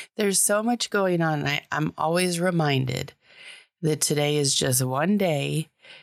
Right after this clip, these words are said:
in a huge journey that we have here on this earth. So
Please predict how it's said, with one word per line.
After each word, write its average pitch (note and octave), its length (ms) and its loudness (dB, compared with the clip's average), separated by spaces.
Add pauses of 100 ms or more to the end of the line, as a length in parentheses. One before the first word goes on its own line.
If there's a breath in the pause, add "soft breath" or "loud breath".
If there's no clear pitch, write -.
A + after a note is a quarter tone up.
(220 loud breath)
in C#3+ 260 0
a C#3+ 60 2
huge D#3+ 840 0 (180)
journey D3+ 640 0
that D3 200 -2
we D3 120 0
have D3 280 0
here D3+ 200 0
on C3+ 140 -2
this C3+ 180 0
earth. C3+ 260 -2
So C3 360 0